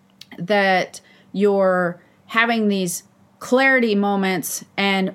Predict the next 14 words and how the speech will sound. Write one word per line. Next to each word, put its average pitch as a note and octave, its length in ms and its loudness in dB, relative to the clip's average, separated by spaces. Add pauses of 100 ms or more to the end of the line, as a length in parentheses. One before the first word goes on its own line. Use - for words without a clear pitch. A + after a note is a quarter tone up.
(160)
really A#3 680 0
d-, G3 140 -6 (560)
some G#3+ 280 -2 (100)
actions G#3+ 520 0
being G3 280 -2
taken G#3+ 480 -4
around, F3+ 800 -2 (500)
uh, E3+ 360 0
these F3+ 240 -2
major F3+ 360 -2
tr-, - 280 -12
shifts - 480 -4
and F#3 160 -4
transitions, E3+ 1120 -4